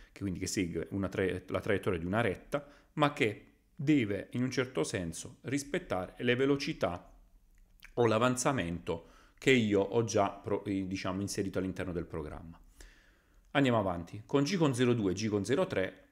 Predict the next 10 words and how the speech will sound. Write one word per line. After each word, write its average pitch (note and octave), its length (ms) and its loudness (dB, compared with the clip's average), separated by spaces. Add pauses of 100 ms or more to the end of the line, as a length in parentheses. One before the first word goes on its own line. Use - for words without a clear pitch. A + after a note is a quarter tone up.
possiamo C#3 400 -2
fare F#2+ 160 0
delle A2+ 180 2
interpolazioni B2 640 -2
circolari, F2+ 760 -4
quindi F2+ 260 -4
seguire F#2+ 640 -2 (240)
delle F#2 240 0
traiettorie F#2 720 0
circolari, F#2 840 -4